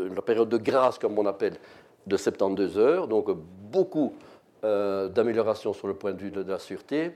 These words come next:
et une meilleure a-, amélioration du combustible en termes de mox, hein, utiliser le mox un maximum. E P R pourrait utiliser cent pour cent de mox, par exemple. Génération quatre, de nouveau une affiche qui a été publiée il y a quelques années. Si les réacteurs de nouvelle génération sont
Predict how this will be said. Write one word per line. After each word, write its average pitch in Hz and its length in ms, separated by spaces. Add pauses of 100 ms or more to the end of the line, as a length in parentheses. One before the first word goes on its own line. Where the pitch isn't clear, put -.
(640)
et 139 300
une 120 160
meilleure 131 480
a-, 117 220
amélioration 104 580
du 104 80
combustible 101 580
en 107 80
termes 110 220
de 98 120
mox, 110 520
hein, 110 220
utiliser 104 420
le 90 80
mox 107 320
un 98 80
maximum. 98 520
E - 60
P 135 320
R 151 120 (100)
pourrait 156 380 (480)
utiliser 117 580
cent 139 260
pour 117 200
cent 117 180
de 98 100
mox, 85 360
par 64 160
exemple. - 260 (1600)
Génération 156 500
quatre, 139 400
de 127 100
nouveau 139 440
une 131 80
affiche 123 480
qui - 80
a 120 40
été 117 200
publiée 113 580
il - 60
y 104 80
a - 20
quelques 101 320
années. 117 460
Si - 180
les 156 80
réacteurs 151 320
de 131 80
nouvelle 131 220
génération 123 480
sont 117 220